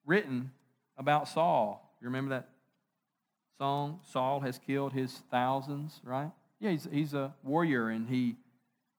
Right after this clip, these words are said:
seems like he's leading his country to victory. And history, in fact, tells us that Saul took six hundred to deliver the people of God, and they defeated even the Amalekites. But we know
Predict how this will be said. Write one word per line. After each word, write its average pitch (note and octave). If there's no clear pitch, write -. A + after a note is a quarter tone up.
seems F3
like C#3+
he's C#3
leading D3
his C3
country D3+
to B2+
victory. C#3
And A#2
history, C3+
in C#3
fact, F3+
tells D#3+
us C3
that C#3
Saul D#3
took D#3
six E3+
hundred F3
to B2
deliver D3+
the D3+
people D#3+
of D3
God, D3+
and G#2+
they C3
defeated D3
even D3+
the D3+
Amalekites. D3
But B2
we C3
know D3+